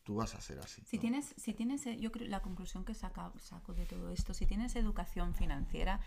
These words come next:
Speaker 2: no te da miedo a caer, porque tienes las estrategias y el esquema perfectamente estructurado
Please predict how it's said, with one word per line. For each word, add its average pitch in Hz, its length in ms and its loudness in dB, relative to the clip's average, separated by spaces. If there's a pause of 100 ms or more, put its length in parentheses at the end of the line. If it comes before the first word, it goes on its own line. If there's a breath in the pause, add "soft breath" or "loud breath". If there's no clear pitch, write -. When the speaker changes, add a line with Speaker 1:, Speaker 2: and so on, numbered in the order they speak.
(240 loud breath)
Speaker 2:
no 202 140 2
te 208 100 0
da 190 140 2
miedo 180 320 -2
a 151 80 -6
caer, - 420 -6
porque 180 220 -2
tienes 208 260 -2
las 226 140 -4
estrategias 190 720 -6
y 180 80 -4
el 170 80 -6
esquema 190 380 -8
perfectamente 208 520 -4
estructurado 196 640 -6